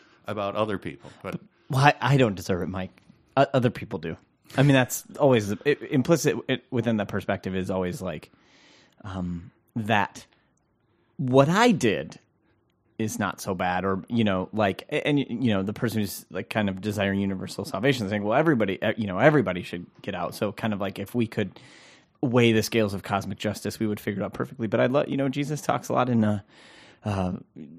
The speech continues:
Speaker 2: there's a lot of these parables that speak to this kind of sense of fairness or propriety, you know, that, uh,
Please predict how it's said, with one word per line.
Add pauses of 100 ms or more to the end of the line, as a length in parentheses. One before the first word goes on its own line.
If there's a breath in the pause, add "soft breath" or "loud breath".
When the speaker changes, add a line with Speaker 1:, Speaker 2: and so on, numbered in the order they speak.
(120)
Speaker 2:
there's
a
lot
of
these
parables
that
speak
to
this
kind
of
sense
of
fairness
or
propriety,
you
know,
that,
uh,